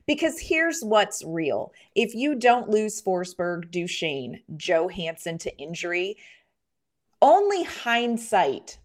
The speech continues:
only hindsight tells you, you look at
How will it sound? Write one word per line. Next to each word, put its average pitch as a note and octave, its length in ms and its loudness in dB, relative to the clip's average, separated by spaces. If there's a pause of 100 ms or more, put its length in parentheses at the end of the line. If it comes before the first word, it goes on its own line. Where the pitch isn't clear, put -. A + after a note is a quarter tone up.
(140)
only F4 440 4
hindsight A#3 960 0
tells G3 420 2
you, D#3+ 440 -6 (100)
you F#3+ 180 0
look A3 220 2
at - 220 -2